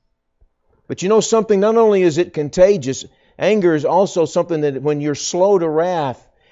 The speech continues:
you, you can help others to be calm. In Proverbs fifteen and verse eighteen, the Bible says this,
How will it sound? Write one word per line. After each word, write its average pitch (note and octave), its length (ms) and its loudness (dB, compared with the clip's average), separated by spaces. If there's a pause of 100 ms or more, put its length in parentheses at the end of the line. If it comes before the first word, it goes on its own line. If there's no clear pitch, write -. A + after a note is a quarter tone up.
(100)
you, D#3+ 200 2
you E3 140 -2
can E3 160 -2
help F3+ 300 0
others F3 360 2
to C#3 100 -8
be C3 120 -4
calm. D#3+ 400 -6
In A#2+ 80 -8
Proverbs E3 520 -2
fifteen F3+ 520 -4
and C#3+ 140 -6
verse D3+ 240 -2
eighteen, D#3 440 -2
the B2+ 80 -8
Bible D3 320 -6
says C#3 320 -6
this, C3+ 420 -10